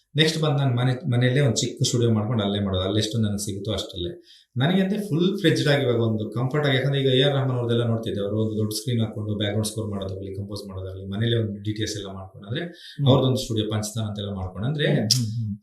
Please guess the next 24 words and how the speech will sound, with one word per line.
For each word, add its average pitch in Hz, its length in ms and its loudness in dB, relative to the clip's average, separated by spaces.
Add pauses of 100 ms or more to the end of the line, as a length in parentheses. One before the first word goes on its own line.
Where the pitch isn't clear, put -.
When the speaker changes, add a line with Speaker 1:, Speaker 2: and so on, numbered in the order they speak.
Speaker 1:
ಅವ್ರು 139 280 4
ಆ 151 140 4
ಮನುಷ್ಯ 175 240 4
ಆ 165 320 4
ಗ್ರೋತ್ 175 440 6
ಅದೆಲ್ಲ 151 280 6
ಬಂದು 104 580 2 (180)
ಯಾವಾಗಲೂ 160 340 8
ಮೊದಲೇ 143 340 6
ಬರೋದು. 123 400 4
ಇವ್ರು 127 200 4
ಲಂಡನ್ 120 240 2
ಅಲ್ಲಿ 120 160 2
ಮಿಕ್ಸ್ 113 240 -2
ಮಾಡಿದ್ರು, 110 320 4
ಇವ್ರು 113 400 0 (100)
ಪ್ಲೇಯರ್ 120 220 6
ಇಲ್ಲಿಂದ 117 240 4
ಬಂದ್ರು, 110 340 -2
ಇದೆಲ್ಲ 147 220 2
ಅಪ್ಡೇಟ್ಸ್ 156 360 4
ಕೊಡೋರು 127 240 4
ಅವ್ರು 95 220 0
ಬಂದು. 95 300 -6